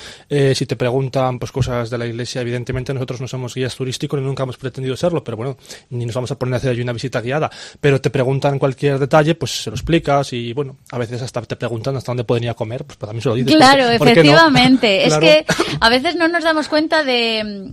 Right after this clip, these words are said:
Speaker 2: claro, estáis allí, ¿no? Es el que abre la iglesia, no es el que abre la iglesia, es que es mucho más y además estáis al lado de, de lo que decía yo ahora, o sea, si a esta ciudad se la conoce por algo,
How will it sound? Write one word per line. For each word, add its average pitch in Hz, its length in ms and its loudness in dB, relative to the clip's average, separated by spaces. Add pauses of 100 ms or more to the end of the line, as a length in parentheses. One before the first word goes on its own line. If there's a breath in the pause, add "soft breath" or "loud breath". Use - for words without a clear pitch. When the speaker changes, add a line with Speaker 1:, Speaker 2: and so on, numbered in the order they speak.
Speaker 2:
claro, 285 220 2
estáis 320 300 -4
allí, 233 260 -2
¿no? 254 160 2
Es 277 140 -2
el 302 100 -2
que 302 80 0
abre 277 180 4
la 226 120 4
iglesia, 170 500 -4
no 311 180 6
es 381 140 -2
el 381 140 0
que 277 80 0
abre 277 240 4
la 302 120 2
iglesia, 220 500 0
es 233 120 -4
que 294 140 -2
es 262 140 -2
mucho 277 380 2
más 285 360 0 (340 loud breath)
y 226 160 2
además 214 600 2
estáis 220 720 -4
al 202 220 2
lado 285 420 4
de, 220 320 -4
de 208 280 -8
lo 196 160 -2
que 196 60 2
decía 202 280 0
yo 240 140 0
ahora, 262 380 2
o - 40 -12
sea, 196 300 -2
si 220 580 -6
a 247 100 2
esta 320 200 0
ciudad 277 240 0
se 240 180 -2
la 208 140 0
conoce 247 340 2
por 254 140 0
algo, 311 340 2